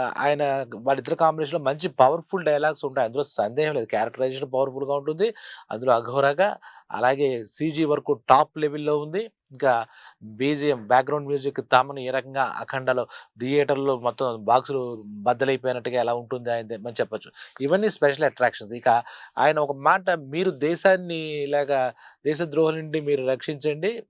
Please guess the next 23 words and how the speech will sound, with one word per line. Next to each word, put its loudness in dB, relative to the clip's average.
ధర్మాన్ని 0
మేము, -4
ధర్మం 4
కాదని 2
మేము -6
ఖండిస్తామని" 0
చెప్పి, -6
ధర్మాన్ని 0
ఎవరైనా 0
కాదస్తే 0
మేము -6
ఖండిస్తాం, 0
అది -2
మీరు 0
దేశంపై 0
చేసే -2
సర్జికల్ 2
స్ట్రైక్ 0
ఎలాంటిదో 0
ఇది 0
అలాంటిది 0
అన్న -4
టైప్‌లో -2